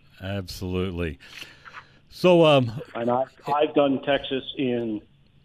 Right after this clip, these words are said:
Speaker 2: so many different fashions, so many different hog hunts.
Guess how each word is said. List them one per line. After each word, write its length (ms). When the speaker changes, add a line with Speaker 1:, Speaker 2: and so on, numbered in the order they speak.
Speaker 2:
so 200
many 240
different 380
fashions, 500
so 140
many 200
different 340
hog 260
hunts. 340